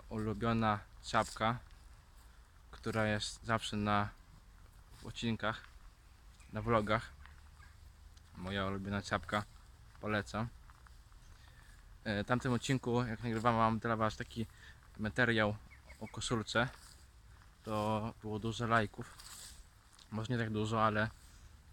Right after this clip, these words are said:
poza tym dziękuję wam bardzo za ocenkę.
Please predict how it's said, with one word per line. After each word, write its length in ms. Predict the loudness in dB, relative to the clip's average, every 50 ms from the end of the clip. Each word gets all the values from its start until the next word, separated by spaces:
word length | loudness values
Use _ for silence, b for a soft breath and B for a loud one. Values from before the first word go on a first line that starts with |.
| -18 -14
poza 200 | -6 -2 0 0
tym 180 | 2 2 0 0 -4 -10
dziękuję 460 | -8 -2 -2 -2 0 2 2 2 4 4
wam 160 | 2 2 2
bardzo 380 | 2 2 2 2 -2 -2 -2
za 100 | 0 0
ocenkę. 500 | 0 0 0 -2 -2 -2 0 2 2 0